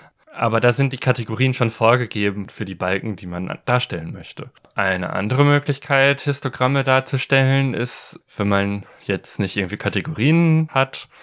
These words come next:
die eine bestimmte Häufigkeit haben, sondern zum Beispiel die Größenverteilung von Menschen oder zum Beispiel die Flossenlänge von Pinguinen.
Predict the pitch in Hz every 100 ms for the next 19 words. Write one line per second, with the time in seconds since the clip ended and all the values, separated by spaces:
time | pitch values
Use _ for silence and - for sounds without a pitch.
0 | - - - 117 113 113 113 107 - 110
1 | 104 104 101 104 104 - 98 95 95 98
2 | 90 90 87 - - - - 92 95 -
3 | 101 90 - 92 117 - 92 101 92 92
4 | 87 - 80 107 175 175 165 160 - 107
5 | 110 107 110 92 90 90 - 98 95 92
6 | 85 85 - - 131 131 107 90 92 98
7 | - 113 - 120 156 120 - 92 117